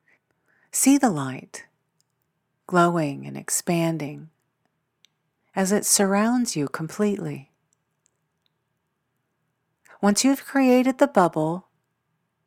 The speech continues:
visualize it filling with love and healing energy. You can also add your own intention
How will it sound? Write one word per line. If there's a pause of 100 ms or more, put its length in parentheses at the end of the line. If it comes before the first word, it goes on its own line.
(200)
visualize
it
filling
with
love
and
healing
energy. (2000)
You
can
also
add
your
own
intention